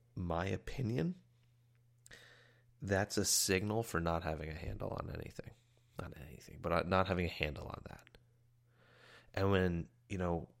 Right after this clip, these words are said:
you look at, like, these severe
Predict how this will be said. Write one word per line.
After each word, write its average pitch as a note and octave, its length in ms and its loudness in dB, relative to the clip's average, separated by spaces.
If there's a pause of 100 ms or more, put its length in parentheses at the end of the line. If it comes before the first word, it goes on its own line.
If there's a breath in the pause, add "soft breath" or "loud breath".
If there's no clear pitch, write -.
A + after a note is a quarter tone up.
(800)
you F#2+ 160 -6
look G2 240 -2
at, - 180 -4
like, E2 240 -4
these D#2+ 380 -6 (680 loud breath)
severe G2 1160 0